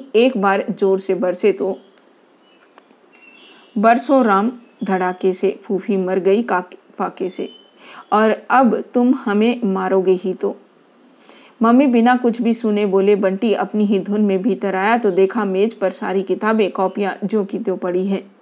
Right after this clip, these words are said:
बिना कवर के। खाली बस्ता मेज के नीचे पड़ा है। "मम्मी," बंटी लॉन की ओर दौड़ पड़ा।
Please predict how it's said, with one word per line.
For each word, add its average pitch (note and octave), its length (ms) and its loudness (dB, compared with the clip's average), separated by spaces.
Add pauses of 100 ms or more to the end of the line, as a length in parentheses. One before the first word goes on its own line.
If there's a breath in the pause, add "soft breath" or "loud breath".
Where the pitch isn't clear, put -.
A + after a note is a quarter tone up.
बिना F3+ 260 -4
कवर F3+ 300 -8
के। - 200 -10 (200)
खाली F3 320 -8
बस्ता A#3 480 -2 (420 loud breath)
मेज B3 220 4
के A#3 280 0
नीचे G3+ 280 2
पड़ा F3+ 280 -4
है। G3+ 220 -6 (420)
"मम्मी," G3 340 -2 (360 loud breath)
बंटी A#3+ 340 4
लॉन G#3+ 360 2
की G3 120 -2
ओर G3+ 320 0
दौड़ F#3+ 260 0
पड़ा। F#3 320 -2